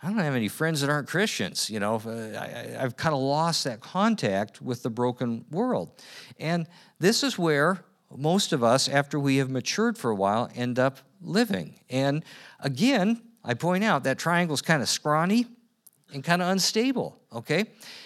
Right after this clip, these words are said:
And, um, this is kind of the natural tendency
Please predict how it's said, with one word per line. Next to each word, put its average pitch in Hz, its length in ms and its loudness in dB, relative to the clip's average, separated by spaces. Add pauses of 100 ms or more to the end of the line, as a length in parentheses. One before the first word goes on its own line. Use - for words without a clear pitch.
(160)
And, 151 400 0
um, 143 420 -2 (680)
this 196 360 4
is 285 120 2
kind 247 280 2
of 220 80 4
the 147 80 4
natural 151 500 0
tendency 117 640 -2